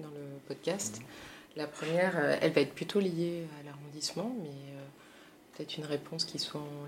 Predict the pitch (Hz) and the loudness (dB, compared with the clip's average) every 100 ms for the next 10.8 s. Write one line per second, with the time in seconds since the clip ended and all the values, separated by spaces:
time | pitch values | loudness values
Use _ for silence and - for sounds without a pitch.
0 | 143 156 156 143 - - 170 160 143 139 | -8 -8 -8 -8 -6 -4 -4 -4 -6 -10
1 | 139 - - - 143 143 147 143 143 - | -14 -6 -4 -2 -2 -2 -6 -6 -4 0
2 | 143 - 220 233 - - - - 151 143 | 0 2 2 0 -10 -18 -16 -8 -4 4
3 | 156 156 156 151 143 - 220 208 165 156 | 4 4 2 0 0 0 0 0 0 -2
4 | 156 151 156 151 147 147 143 147 - 160 | -6 -8 -8 -6 -4 -4 -4 -6 -6 -4
5 | 143 135 - 165 196 185 143 139 143 - | -4 -4 -2 -2 -2 -4 -8 -10 -14 -16
6 | - - - 151 170 156 147 - 135 139 | -20 -18 -10 -2 -2 -2 -6 -6 -10 -10
7 | 139 143 127 - - - - - - - | -12 -12 -14 -16 -20 -20 -20 -20 -20 -20
8 | - 120 113 117 117 107 113 110 104 117 | -12 -8 0 0 4 8 10 10 10 10
9 | 151 165 147 - - - - - - - | 10 6 -2 -12 -20 -20 -20 -14 -10 -10
10 | - 87 101 98 85 92 110 135 | -6 -2 2 2 2 2 2 0